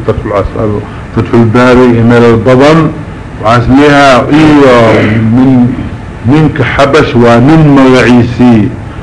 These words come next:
Min walad Xabash ay ka mid yihiin. Xabash bin Kooshin bin Xaam bin Nuux waaye. Xabash bin Koosh bin Xaam bin Nuux aa magacii la yidhaahdo.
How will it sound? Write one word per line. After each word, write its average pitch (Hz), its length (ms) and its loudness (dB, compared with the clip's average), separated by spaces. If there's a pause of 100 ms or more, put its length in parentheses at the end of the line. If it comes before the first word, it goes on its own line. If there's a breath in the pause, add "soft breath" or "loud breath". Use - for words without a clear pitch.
(180 loud breath)
Min 120 260 0
walad 151 380 2
Xabash 143 580 -2
ay 135 140 0
ka 127 140 -2
mid 127 240 0
yihiin. 113 380 0
Xabash 131 640 -2 (400 loud breath)
bin 123 220 0
Kooshin 151 800 0 (420)
bin 117 380 2 (200)
Xaam 151 640 -2
bin 135 260 0
Nuux 160 320 2
waaye. 101 320 -2 (600)
Xabash 131 460 0
bin 123 240 0
Koosh 160 420 0
bin 120 220 0
Xaam 151 420 0
bin 123 180 2
Nuux 143 240 0
aa 117 180 -4
magacii 120 340 0
la 110 120 -6
yidhaahdo. 107 400 -8